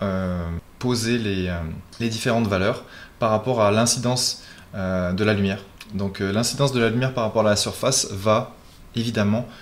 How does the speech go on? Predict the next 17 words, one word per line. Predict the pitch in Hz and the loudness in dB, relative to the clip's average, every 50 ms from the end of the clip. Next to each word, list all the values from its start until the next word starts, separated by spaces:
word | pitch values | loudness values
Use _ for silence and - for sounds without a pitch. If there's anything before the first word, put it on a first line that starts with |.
| - - - - | -20 -20 -14 -8
euh, | 95 95 92 92 | -6 -4 -4 -4
créer | - - - 117 107 117 120 - - | -4 -4 -2 0 0 0 0 -2 -2
une | 110 107 | -2 -2
valeur | 98 104 101 104 110 107 | 0 2 2 2 2 2
d'ombre | 98 113 131 131 131 - 120 | 0 0 -2 -2 -2 -2 -4
et | 120 | -2
de | 113 | 0
lumière. | 110 110 120 147 190 190 - - - - - - - - - | 0 0 2 0 0 -2 -6 -12 -18 -18 -20 -20 -16 -8 -4
Et | 123 | -2
il | 117 107 | -2 0
faut | - 139 | 0 2
partir | 104 123 - - - 147 156 160 156 - | 2 2 2 2 0 0 0 -2 -2 -4
de | - 113 107 131 | -6 -2 0 2
la, | 139 143 131 110 95 - - | 4 4 2 2 0 -2 -2
la | 117 107 | -2 0
valeur | 101 110 113 127 135 135 | 2 4 4 6 6 6
locale. | 120 117 147 143 - 139 135 135 131 123 101 | 6 6 4 4 4 2 2 2 0 -2 -6